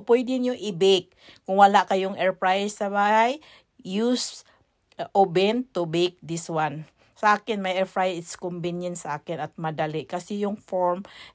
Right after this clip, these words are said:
it's perfect sa air fryer. So, ito na yan, guys. Nirarin ko lang sa ibabaw yung lahat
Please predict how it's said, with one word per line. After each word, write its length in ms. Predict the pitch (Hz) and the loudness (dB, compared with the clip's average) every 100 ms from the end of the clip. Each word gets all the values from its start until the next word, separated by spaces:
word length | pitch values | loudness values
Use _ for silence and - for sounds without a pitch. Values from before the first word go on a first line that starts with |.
| - | -8
it's 480 | 185 - - - - _ _ _ _ _ _ _ _ _ | -6 -6 -8 -8 -14 _ _ _ _ _ _ _ _ _
perfect 720 | - 190 202 - 196 196 - | 2 2 2 -2 -2 -2 -2
sa 240 | 175 175 - | 2 2 0
air 160 | 170 | -6
fryer. 560 | 165 - 170 165 131 110 | -6 -4 -2 -2 -4 -10
So, 160 | - 175 | -12 -10
ito 240 | 175 196 | -8 -6
na 160 | 208 226 | -4 -4
yan, 160 | 254 247 | -4 -4
guys. 500 | 190 269 349 - - | -6 -8 -10 -16 -14
Nirarin 400 | 185 165 175 180 | -10 -6 -6 -8
ko 160 | - | -6
lang 160 | 185 190 | -4 -4
sa 160 | 190 185 | -6 -8
ibabaw 560 | 165 165 165 170 165 | -4 -2 0 2 0
yung 220 | 165 165 165 | 0 -6 -8
lahat 320 | 156 170 | -8 -8